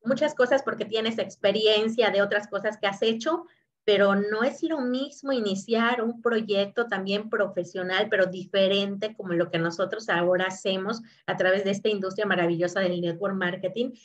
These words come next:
y tenemos que estar dispuestos, ¿no? Pues como que a estar abiertos a aprender.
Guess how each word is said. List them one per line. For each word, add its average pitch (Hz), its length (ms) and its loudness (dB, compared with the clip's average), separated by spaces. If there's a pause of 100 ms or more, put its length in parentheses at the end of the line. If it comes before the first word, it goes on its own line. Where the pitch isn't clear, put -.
(140)
y 208 100 -8
tenemos 240 340 2
que 277 60 2
estar 269 260 0
dispuestos, 262 600 0
¿no? 277 200 -2
Pues 302 180 0
como 220 260 -2
que 220 140 2
a 202 160 2
estar 220 220 -6
abiertos 240 460 0
a 226 40 -4
aprender. 165 720 0